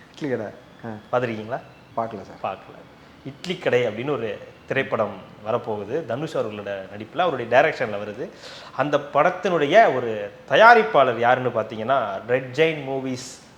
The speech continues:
Speaker 1: ம்.
Speaker 2: உதயநிதி ஸ்டாலின் பெருமையுடன் வழங்கும்னு வரும் இல்லையா?
Speaker 1: ஆமா.
Speaker 2: அந்த இடத்துல அந்த நிதியை இப்படி தூக்கிட்டு
Speaker 1: ம்.
Speaker 2: இன்ப நிதி இப்படி சேர்த்துட்டாங்க. அது வந்து இப்போ, இப்போ ரெட் ஜெயின் மூவிஸ், ஆ, இன்ப நிதி பெருமையுடன் வழங்கும்
Speaker 1: ம்.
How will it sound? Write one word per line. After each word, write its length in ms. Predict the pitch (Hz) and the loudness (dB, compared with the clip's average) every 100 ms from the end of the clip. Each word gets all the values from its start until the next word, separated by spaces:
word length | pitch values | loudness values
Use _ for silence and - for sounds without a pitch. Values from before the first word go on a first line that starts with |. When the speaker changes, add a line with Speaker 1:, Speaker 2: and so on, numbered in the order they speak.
| - - 139 | -20 -20 -14
Speaker 1:
ம். 160 | 123 | -6
Speaker 2:
உதயநிதி 380 | 131 160 151 139 | -2 0 -2 -4
ஸ்டாலின் 500 | 135 143 127 131 123 | -4 2 2 2 -2
பெருமையுடன் 540 | 135 143 143 135 135 123 | -4 -2 -2 -2 2 4
வழங்கும்னு 340 | 131 131 131 | 4 4 2
வரும் 220 | 120 120 | 2 2
இல்லையா? 300 | 110 135 135 | 0 -2 -2
Speaker 1:
ஆமா. 220 | 127 113 | -4 -6
Speaker 2:
அந்த 240 | 104 117 127 | -4 -2 -2
இடத்துல 220 | 147 143 - - - | -2 -4 -4 -20 -10
அந்த 220 | 123 127 | -6 -4
நிதியை 320 | 127 135 151 139 | -4 -2 -2 -2
இப்படி 320 | 123 113 156 | -4 -8 -8
தூக்கிட்டு 380 | 139 160 139 - 143 | -8 -4 -4 -4 -10
Speaker 1:
ம். 180 | 123 104 - - | -10 -12 -16 -10
Speaker 2:
இன்ப 220 | 143 160 | -4 -2
நிதி 200 | 147 123 | -2 -4
இப்படி 240 | 117 110 - | -6 -8 -6
சேர்த்துட்டாங்க. 480 | 131 123 110 98 110 - - - - - - - | -6 -4 -8 -8 -14 -18 -20 -20 -20 -20 -20 -18
அது 100 | 107 104 | -16 -14
வந்து 220 | 107 131 | -12 -12
இப்போ, 240 | 131 110 | -8 -8
இப்போ 260 | 104 101 - | -8 -10 0
ரெட் 220 | 156 175 | 0 4
ஜெயின் 180 | 233 220 | 4 6
மூவிஸ், 500 | 196 196 190 - - - - - | 4 2 0 -6 -14 -20 -20 -10
ஆ, 160 | 87 113 | -6 -4
இன்ப 340 | 110 165 202 | -4 2 6
நிதி 260 | 220 185 196 | 6 4 0
பெருமையுடன் 540 | 165 165 170 156 151 | 0 2 2 2 2
வழங்கும் 500 | 143 131 127 165 131 - - | 2 2 2 0 -2 -8 -10
Speaker 1:
ம். 340 | 143 104 - | -10 -10 -14